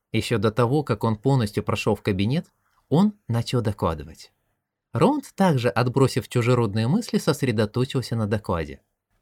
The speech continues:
Прожив уже месяц в этом мире, он смог наравне разговаривать с Бэровым, в отличие от его первого раза, когда он был растерянным и не знал многого.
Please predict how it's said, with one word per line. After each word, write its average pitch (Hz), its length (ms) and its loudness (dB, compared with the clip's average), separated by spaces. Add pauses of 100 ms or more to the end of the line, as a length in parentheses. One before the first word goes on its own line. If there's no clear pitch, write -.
(400)
Прожив 107 480 0
уже 117 240 0
месяц 117 460 -2
в 104 40 0
этом 104 220 0
мире, 123 400 0 (260)
он 131 120 2
смог 143 260 0
наравне 156 480 4
разговаривать 104 640 0
с 117 40 -6
Бэровым, 85 480 -4 (140)
в 107 80 -4
отличие 101 380 0
от - 120 -4
его 110 120 0
первого 87 440 -4
раза, 82 280 -6 (240)
когда 123 260 0
он 117 140 0
был 113 160 0
растерянным 139 580 0 (220)
и 160 80 2
не 170 160 6
знал 123 260 0
многого. 78 520 -8